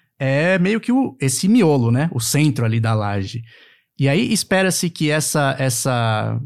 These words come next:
esse estímulo a uma vivência pelas margens, ali pelas bordas, se prolongue, e aí as pessoas passem também a ocupar esse cen-, porque esse centro é uma coisa larga, né? O meio desse, desse pedação aí, né?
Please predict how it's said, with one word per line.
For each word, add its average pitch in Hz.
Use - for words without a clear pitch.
esse -
estímulo 127
a 120
uma 123
vivência 117
pelas 117
margens, 117
ali 117
pelas 117
bordas, 120
se -
prolongue, 127
e 117
aí 120
as 120
pessoas 117
passem 123
também 120
a 127
ocupar 117
esse 117
cen-, 139
porque -
esse 113
centro 143
é 196
uma 196
coisa 226
larga, 143
né? 143
O 120
meio 123
desse, 110
desse 107
pedação 113
aí, 98
né? 113